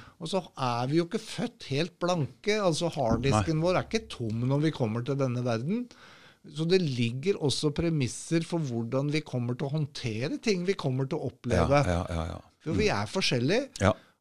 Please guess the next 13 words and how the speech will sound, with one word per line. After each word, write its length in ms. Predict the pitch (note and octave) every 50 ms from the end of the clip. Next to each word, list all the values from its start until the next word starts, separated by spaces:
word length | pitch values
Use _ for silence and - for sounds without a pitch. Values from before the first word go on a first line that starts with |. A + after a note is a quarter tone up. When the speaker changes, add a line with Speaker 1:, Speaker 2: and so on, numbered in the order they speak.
| _ -
Speaker 1:
og 180 | E3+ F#3 F#3+ F3+
det 460 | E3 D#3 D#3+ E3+ F3+ F#3 F#3 F#3 E3+
skal 240 | - - - F3+ F3
vi, 140 | F3 F#3 F3+
eh, 460 | F#3 F#3 F#3 F3+ F3+ F3+ F3+ F3+ F3+ F#3
juble 380 | F#3 F#3 E3+ C#3+ A2 G2 A2+ A#2
over 280 | A#2 B2 D#3 F3+ F#3+ F3
at 120 | D#3 C3+
det 180 | - E3 D#3 D#3+
er 220 | E3 E3 C#3 A#2+
forskjellig. 500 | - - E3 D3+ - C3+ A#2 B2 D3 G#3 A#3+ -
Speaker 2:
Ja, 140 | E2+ E2 C#2+ C2+ C#2 -
ja. 80 | - C2+